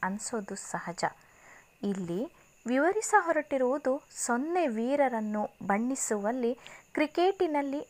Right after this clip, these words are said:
ಬಳಸಲಾಗುತ್ತಿರುವ ಪದವಿಶೇಷಣಗಳ ಬಗೆಗೆ ಅಂತೇಳಿ ಹೇಳ್ಬೋದು. ಶತಕ ಬಾರಿಸಿದವರನ್ನು ಶತಕ ವೀರ ಎಂದು ಹೇಗೆ ಬಣ್ಣಿಸಲಾಗುವುದೋ, ಹಾಗೆಯೇ ಸೊನ್ನೆ ವೀರರನ್ನು ವಿಶೇಷವಾಗಿ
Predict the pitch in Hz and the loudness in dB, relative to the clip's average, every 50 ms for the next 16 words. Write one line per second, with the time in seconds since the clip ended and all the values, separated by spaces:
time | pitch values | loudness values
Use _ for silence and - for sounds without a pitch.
0 | - 220 202 - 226 254 302 - - - 359 349 311 269 247 226 226 220 - _ | -6 -4 -2 0 2 2 0 0 -4 -4 0 2 2 2 2 2 -2 -4 -4 _
1 | - 208 202 233 254 247 226 233 - - - - - _ _ - 294 285 311 302 | -4 -2 0 0 2 2 2 0 0 -4 -12 -18 -20 _ _ 6 8 8 6 6
2 | 262 254 - - 277 269 285 311 339 - - - 320 285 262 240 233 226 220 208 | 4 0 -2 -4 -4 -2 -2 -2 -2 -4 -2 -2 -2 -2 0 0 0 0 0 -2
3 | 208 - 220 220 - 262 254 233 - 196 196 196 185 - - 196 190 185 - 202 | -2 -2 -4 -2 0 -2 -2 0 -2 -2 -2 -2 -2 -4 -4 -6 -6 -6 -6 -4
4 | 220 226 208 185 185 - 220 208 208 170 165 165 165 - 175 165 165 160 - - | -4 -2 -4 -4 -6 -8 -6 -2 0 0 0 0 -2 -4 -6 -6 -6 -6 -8 -10
5 | - - _ - - _ _ _ - - - - _ _ - - - - 262 240 | -12 -16 _ -20 -20 _ _ _ -20 -20 -20 -20 _ _ -8 -6 2 4 4 4
6 | 240 - 320 330 - - 403 392 - 359 330 330 320 330 330 - - 330 311 330 | 6 4 0 2 4 4 4 6 6 6 6 6 4 2 -2 -2 -4 -2 2 2
7 | 302 294 294 285 277 277 302 359 359 302 320 339 - - - - _ - - - | 4 4 4 4 4 4 2 2 2 0 0 0 -4 -12 -20 -20 _ -6 0 2
8 | 240 208 - - 320 330 - 440 427 392 370 339 311 302 302 294 294 - - 247 | 2 4 4 4 2 6 6 8 8 8 6 4 2 4 6 6 6 6 4 2
9 | 247 247 233 233 226 - - - 220 226 262 - - 247 233 269 - - - - | 0 2 2 0 0 -2 0 2 2 2 2 4 4 2 2 2 0 -6 -20 -18
10 | - - 160 196 196 202 226 262 320 - - - 294 277 254 240 226 220 208 208 | -14 2 4 4 4 4 2 0 -2 -2 0 0 0 2 2 2 0 0 -2 -2
11 | 190 185 226 233 - 208 208 240 - _ _ - - - 196 190 196 196 208 247 | -2 -4 -2 0 0 0 0 -2 -4 _ _ -6 2 6 6 6 6 4 0 -2
12 | 285 294 285 285 320 - - - - - - - - 285 285 320 359 415 480 480 | 0 0 0 0 0 -4 -10 -18 -8 -2 2 8 8 8 8 8 6 2 2 4
13 | 427 381 349 339 330 311 302 294 277 262 277 302 285 254 277 - - - - _ | 4 4 4 6 6 6 6 6 4 2 2 2 2 0 0 -2 -6 -14 -14 _
14 | - 202 196 - - 220 226 254 294 330 - - 392 339 302 269 277 269 240 233 | -4 -2 0 2 2 2 2 2 2 0 2 2 4 4 6 4 4 2 0 -4
15 | 240 240 | -4 -4